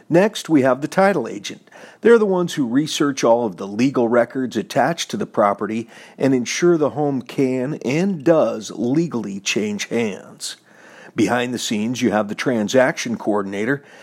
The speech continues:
This person organizes, checks, and double checks all of the contracts, disclosures, and addendums of your transaction.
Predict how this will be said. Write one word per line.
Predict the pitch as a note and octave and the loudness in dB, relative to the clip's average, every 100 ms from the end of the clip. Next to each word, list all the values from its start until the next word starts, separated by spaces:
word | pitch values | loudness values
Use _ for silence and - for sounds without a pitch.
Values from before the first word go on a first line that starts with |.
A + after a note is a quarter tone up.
| - - | -10 0
This | G#3+ | 0
person | - G3+ F#3 - | 2 0 2 2
organizes, | D3 D#3+ D#3+ D3+ C#3+ D3+ C#3+ D#3+ D3+ | 4 4 2 2 0 0 0 -2 -2
checks, | - D3+ C3 C3+ - B2+ | -2 2 2 2 -6 -4
and | A2 A2+ | -2 4
double | D3+ D3 | 2 2
checks | A2 - G2 - | -4 -2 -4 0
all | B2+ D3 | 2 2
of | F3+ D#3 | 2 -2
the | |
contracts, | - - C#3+ C#3+ - D#3 D3+ D3+ - | -4 0 0 0 0 0 0 -4 -6
disclosures, | G#2 - - C3+ C3+ C#3 C#3+ C3 | -6 -4 0 2 2 -2 -4 -2
and | B2 | -2
addendums | G#2 G#2 D3 E3 B2 G#2 A2 | -2 0 0 0 -2 -6 -10
of | G#2 | -8
your | G2+ | -10
transaction. | - G#2 G#2+ F#2+ G2 G2+ - - | -8 -6 -6 -6 -6 -6 -8 -14